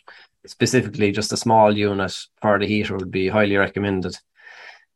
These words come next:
Um, in addition to that, then really, there's no maintenance as such with the electrical heating systems. They'll run away forever, really, without any maintenance.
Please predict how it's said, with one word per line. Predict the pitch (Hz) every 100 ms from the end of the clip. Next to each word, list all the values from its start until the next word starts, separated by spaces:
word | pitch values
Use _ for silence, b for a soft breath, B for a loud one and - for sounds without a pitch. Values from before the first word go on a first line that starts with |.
| _
Um, | 107 110 110 113 139
in | 143
addition | 147 156 147
to | 151
that, | 151 151
then | 151 143
really, | 139 139 139 135
there's | 127 127
no | 139 131
maintenance | 131 127 123 120 117
as | 117
such | - - -
with | 117 113
the | 117
electrical | 113 127 - 110 110 107
heating | 107 127 113 107
systems. | 110 110 - 110 113 -
They'll | - 110 107
run | 110 107
away | 107 107 104 101 -
forever, | - 117 110
really, | 120 131 107 104
without | 104 107 113
any | 113
maintenance. | 104 98 98 - 107 -